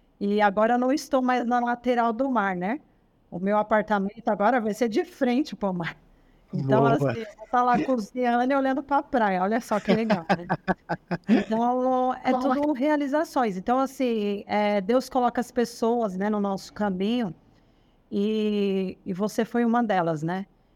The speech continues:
Speaker 1: Então, assim, eu sou muito grata mesmo, de verdade, por ter conhecido você, o Felipe, né? Porque tudo começou pelo Felipe. Então,
Speaker 2: Uhum.
Speaker 1: eu, ele, eu falo que ele é meu irmão, né?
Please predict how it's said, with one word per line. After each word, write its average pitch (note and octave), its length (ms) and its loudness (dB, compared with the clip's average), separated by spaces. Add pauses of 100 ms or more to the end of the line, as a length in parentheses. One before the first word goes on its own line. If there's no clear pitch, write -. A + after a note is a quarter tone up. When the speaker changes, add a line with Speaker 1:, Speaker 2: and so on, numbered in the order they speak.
(160)
Speaker 1:
Então, F#3 380 -2
assim, G3 180 -2
eu F#3+ 60 -2
sou G#3 160 -2
muito A3+ 260 -2
grata G#3 400 -2
mesmo, F#3 300 0
de F3+ 100 -4
verdade, F#3+ 440 -2
por F3+ 140 -8
ter E3+ 120 -4
conhecido F3+ 520 -4
você, F#3 600 -2
o E3+ 100 -2
Felipe, G3+ 580 0
né? G3+ 120 2
Porque F#3+ 480 -4
tudo A#3 180 -2
começou A#3 420 0
pelo G#3 240 0
Felipe. F#3+ 600 -4 (580)
Então, B2 340 4
Speaker 2:
Uhum. B2 260 4
Speaker 1:
eu, - 0 -
ele, F3+ 260 -2
eu - 40 -2 (100)
falo G3 280 0
que A3+ 100 0
ele G#3+ 80 0
é G#3 60 0
meu G#3 160 -2
irmão, F#3+ 300 0
né? D#3+ 240 -4